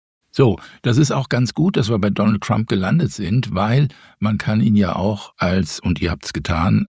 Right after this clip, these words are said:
Archetypus beschreiben. Irgendwo ist er der Wilde, der Rüpelhafte, der Hemdsärmelige Ami par excellence. Natürlich, gerade auch in den U S A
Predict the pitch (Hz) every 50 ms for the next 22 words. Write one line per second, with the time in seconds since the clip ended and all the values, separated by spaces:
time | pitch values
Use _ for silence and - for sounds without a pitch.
0 | _ _ - - - 98 98 202 - 120 - - - - 139 131 - - 95 82
1 | 76 - - - - - - 107 - - 82 80 78 78 98 101 - 160 190 -
2 | - 98 101 120 127 104 - - 85 95 117 135 - - - - 87 85 87 92
3 | 87 76 110 110 113 120 113 113 104 95 98 90 85 98 107 104 - 113 92 90
4 | 95 95 - - - 104 101 98 92 92 90 90 87 76 95 101 110 101 - -
5 | - 85 85 92 95 95 98 95 92 90 87 87 87 82 _ _ _ _ - -
6 | - 110 110 117 113 107 110 107 101 - _ _ _ _ - - 104 110 104 101
7 | 98 - - - 104 90 90 95 101 113 139 151 147 - - - _ _ - 95
8 | 98 98 98 92 92 - - 104 117 131 131 - - - _ _ _ - - -
9 | 95 92 104 107 - - 90 - - - - - - - - 95 90 90 87 82
10 | 82 - - 87 85 76 - - 76 80 87 98 117